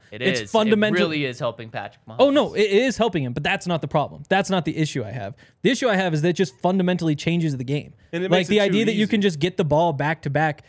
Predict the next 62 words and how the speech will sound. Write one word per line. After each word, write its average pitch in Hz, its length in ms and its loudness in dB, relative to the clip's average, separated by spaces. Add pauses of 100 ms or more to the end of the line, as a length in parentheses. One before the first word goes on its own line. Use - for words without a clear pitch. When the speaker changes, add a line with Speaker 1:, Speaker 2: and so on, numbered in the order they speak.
(160)
Speaker 2:
so 208 420 0
much 196 260 2
easier. 156 480 0
Speaker 1:
That 127 60 -8
Speaker 2:
Like, 220 160 -6 (140)
that 214 60 0 (100)
Speaker 1:
fundamentally 214 220 0
Speaker 2:
just - 80 -20
Speaker 1:
changes 220 360 -10
the 208 80 -8
game, 240 400 -6
too. 339 340 -6
Speaker 2:
No, 240 320 4
only, 240 180 4
Speaker 1:
Instead 175 120 -2
Speaker 2:
not 240 160 4
Speaker 1:
of, 285 100 0
Speaker 2:
fundamentally. 160 500 2
Speaker 1:
instead 247 120 -2
of 117 60 -6
there 226 120 -4
being 220 260 -8
a - 40 2
Speaker 2:
Not 190 140 2
Speaker 1:
minute 190 100 4
Speaker 2:
fundamentally. 147 420 0
Speaker 1:
twelve 220 240 -2
left, 147 320 -4
then 202 140 -8
there's 208 160 -12
actually 202 360 -8
way 185 340 -6
more 175 240 -8
time 120 320 -12
Speaker 3:
But, 233 140 -2
Speaker 1:
left. 190 100 -18
Speaker 3:
but 190 100 -8
the 208 60 -4
point 214 360 -4
is, 240 300 -4
that's 190 260 -2
one 160 460 -4
possession 151 400 -4
at 147 100 -6
a 135 60 -8
time. 147 400 -6
Speaker 2:
Exactly. 151 440 -2
Speaker 3:
And 180 60 -2
if 180 60 -2
you're 196 100 -2
down 196 280 0
two 214 120 -6
scores, 185 380 -2
you 175 60 -8
still 208 160 -2
have 196 60 -4
to 190 60 -10
get 180 120 -4
an 175 60 -6
onside 165 420 -4
kick, 165 180 -6
was-, 151 160 -10